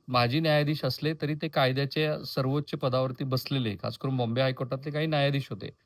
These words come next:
अशा काही घडामोडी घडल्या ज्याच्यामुळं मनोज जरांगे पाटील यांच्या आंदोलनाची व्याप्ती मोठी झाली आणि छगन भुजबळांनी जो शब्द वापरलाय तो तर मला आता वापरायचाच नाहीये. पण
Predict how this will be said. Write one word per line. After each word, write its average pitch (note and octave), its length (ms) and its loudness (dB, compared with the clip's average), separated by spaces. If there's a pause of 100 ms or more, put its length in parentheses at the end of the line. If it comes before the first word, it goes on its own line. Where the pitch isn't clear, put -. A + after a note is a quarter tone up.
(340)
अशा C#3 240 2
काही C#4 160 0
घडामोडी F3+ 420 2
घडल्या C#3+ 320 0
ज्याच्यामुळं E3 640 0 (380)
मनोज D#3 200 2
जरांगे D3+ 300 2
पाटील D3 400 0
यांच्या C3+ 420 2
आंदोलनाची C3 560 0
व्याप्ती C3 340 -2
मोठी D#3 320 0
झाली B2 360 2 (340)
आणि C#3+ 200 0
छगन C#3+ 220 2
भुजबळांनी C#3 440 2
जो C#3 120 0
शब्द B2+ 260 -4
वापरलाय B2+ 480 2
तो B2+ 80 -2
तर A#2 120 -4
मला B2 200 2
आता A#2+ 140 -2
वापरायचाच B2+ 580 0
नाहीये. A#2 220 0
पण F3 380 4